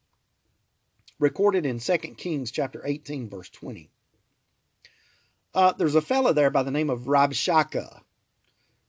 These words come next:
who is King Sennacherib's field commander. And he's going against King Hezekiah, who is basically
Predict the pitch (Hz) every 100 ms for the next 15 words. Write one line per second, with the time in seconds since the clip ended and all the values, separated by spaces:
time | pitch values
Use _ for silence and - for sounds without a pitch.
0 | _ 170 180 165 151 143 123 - 180 190
1 | 180 160 - _ - 147 143 190 - 147
2 | 143 135 131 117 - _ - 226 220 139
3 | 131 110 90 - _ _ _ _ _ _
4 | _ _ - 170 139 185 214 208 156 147
5 | 151 139 - - _ - 147 135 120 104
6 | 110 - 180 131 104 117 120 131 120 113
7 | - _ _ _ _ _ - 139 156 165
8 | - 147 135 127 120